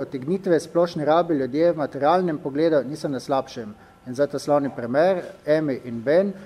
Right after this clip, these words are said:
oba živita od zemlje, ki je prvotno v splošni rabi. Eh, ne, Emi si je zdaj prilastila tolikšen del te zemlje, da se Ben ne more več preživljati z njenim prestankom. Videti morda, da je Ben zato na slabšem, to, da Emi za delo na svoji zemlji ponudi Benu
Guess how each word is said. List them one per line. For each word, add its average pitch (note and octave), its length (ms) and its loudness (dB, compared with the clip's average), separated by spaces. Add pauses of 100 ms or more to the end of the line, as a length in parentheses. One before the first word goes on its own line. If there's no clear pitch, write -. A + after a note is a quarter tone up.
(200)
oba E3+ 320 4
živita F3+ 320 4
od B2 160 -2
zemlje, F#3 480 6
ki D3+ 100 0
je C#3 200 4
prvotno D3+ 580 4
v B2 100 -4
splošni D#3 460 -2
rabi. B2+ 400 2
Eh, B2 400 -6 (480)
ne, D3+ 140 0 (240)
Emi F#3 200 4
si D3 140 -2
je C3+ 160 4
zdaj D#3+ 300 4
prilastila D3+ 500 0
tolikšen E3 440 -4
del D#3+ 200 0
te D#3+ 160 -4
zemlje, F3 460 2 (280)
da B2+ 140 -8
se C3+ 160 -8
Ben E3 460 4
ne D3 100 -2
more E3+ 320 4
več D3 180 -2
preživljati C#3 520 -2
z - 20 -18
njenim C#3 280 -4 (120)
prestankom. C3 680 -4 (420)
Videti F#3 360 6
morda, D3 400 6
da D3+ 120 4
je - 20 0
Ben E3+ 340 4
zato C#3 240 -2
na E3+ 100 2
slabšem, D#3+ 500 0
to, F3 140 2
da E3 200 4
Emi F3 260 4
za C#3 140 0
delo E3 320 2
na C#3 120 -4
svoji D#3+ 200 0
zemlji D3+ 360 2
ponudi D#3 440 -2
Benu C#3+ 360 0